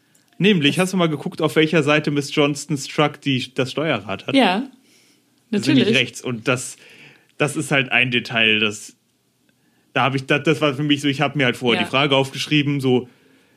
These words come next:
Speaker 1: ist das jetzt, ist das jetzt nur die Ästhetik oder soll das wirklich dort spielen? Und dann kam dieser Wagen und so, mhm,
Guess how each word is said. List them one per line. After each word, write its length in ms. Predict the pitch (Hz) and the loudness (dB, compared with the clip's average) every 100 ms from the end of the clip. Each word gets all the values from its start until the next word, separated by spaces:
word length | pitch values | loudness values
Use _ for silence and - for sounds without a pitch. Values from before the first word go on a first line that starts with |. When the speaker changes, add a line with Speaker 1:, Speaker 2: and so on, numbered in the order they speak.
| _ _ _ - | _ _ _ -4
Speaker 1:
ist 160 | 135 | 0
das 140 | 143 127 | 2 2
jetzt, 500 | 113 - - - - _ _ - - | 0 -2 -14 -18 -20 _ _ -18 -6
ist 140 | 143 139 | -4 -2
das 100 | 135 | -2
jetzt 200 | 117 139 | -4 -2
nur 100 | 113 | 0
die 100 | 175 | 2
Ästhetik 560 | 202 - 170 196 170 | 0 0 2 4 2
oder 160 | 127 110 | 2 -2
soll 140 | 107 | -2
das 180 | 104 101 | -2 0
wirklich 280 | 143 147 151 | -2 -2 0
dort 200 | 139 131 | 0 0
spielen? 480 | - 143 143 147 - _ _ _ - _ _ | 0 2 2 0 -8 _ _ _ -20 _ _
Und 240 | 117 98 | -6 -2
dann 400 | 113 101 95 92 - _ _ _ _ _ _ _ _ _ _ _ | 0 0 -2 -8 -14 _ _ _ _ _ _ _ _ _ _ _
kam 260 | - 113 107 | -4 -2 -2
dieser 280 | 98 98 95 | -4 -6 -2
Wagen 420 | 104 113 110 110 | 0 0 0 -4
und 140 | 104 | -4
so, 100 | 98 | -6
mhm, 520 | 104 - 135 117 120 | -8 -4 -2 -2 -4